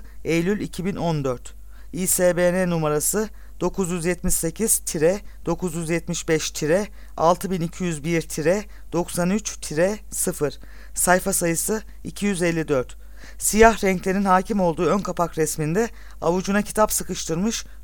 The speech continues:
gömlek ceketli bir erkek eli. Elindeki kitabın kapağında adaleti t-, simgeleyen terazi resmi var.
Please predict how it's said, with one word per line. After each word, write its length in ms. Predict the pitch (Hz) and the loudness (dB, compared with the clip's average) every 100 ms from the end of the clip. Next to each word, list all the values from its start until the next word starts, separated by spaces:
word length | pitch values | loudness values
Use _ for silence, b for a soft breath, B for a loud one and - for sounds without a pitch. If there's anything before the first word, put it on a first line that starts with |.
| - | 0
gömlek 360 | 180 202 220 | 2 4 2
ceketli 420 | - 185 190 - 202 | 0 -2 -4 -2 0
bir 120 | 214 | 4
erkek 400 | 160 175 180 - | 4 2 -4 -4
eli. 240 | 127 123 - b b b b - | -4 -6 -12 b b b b -4
Elindeki 440 | 175 190 185 - | 0 2 0 -4
kitabın 360 | - 180 175 165 | -2 0 0 -2
kapağında 560 | 170 160 156 165 226 - b b | -2 0 0 2 0 -2 b b
adaleti 480 | 156 180 180 180 - | 0 6 6 4 -4
t-, 140 | - | -8
simgeleyen 840 | - - - 156 147 143 147 190 240 b b | -10 -6 -2 0 4 4 4 4 0 b b
terazi 460 | - 180 180 180 175 | 2 6 6 6 2
resmi 320 | 151 - 135 | 0 -2 -4
var. 220 | 131 123 | -4 -6